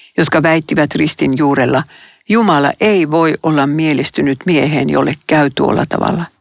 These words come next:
Jobin ympäristön pilkka puhuu niistä pilkkahuudoista, jotka ristin ympärillä kaikuivat. Monen monet Jobin rukoukset voisi laittaa suoraan kärsivän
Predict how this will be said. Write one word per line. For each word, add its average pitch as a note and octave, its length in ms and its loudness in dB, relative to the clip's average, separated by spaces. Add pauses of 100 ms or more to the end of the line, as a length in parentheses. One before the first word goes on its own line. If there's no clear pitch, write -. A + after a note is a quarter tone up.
(960)
Jobin F#3 320 2
ympäristön D3 680 -2
pilkka D3+ 540 -2 (520)
puhuu D#3 420 2 (220)
niistä F3+ 380 0
pilkkahuudoista, D3 1080 -2 (340)
jotka - 300 -2
ristin E3 500 -2
ympärillä D3+ 560 0
kaikuivat. - 800 -2 (1600)
Monen G3+ 360 2
monet E3+ 460 0
Jobin D#3+ 340 0
rukoukset D3+ 600 0
voisi D#3 240 2
laittaa D3 460 0
suoraan D#3+ 600 0
kärsivän D3+ 500 0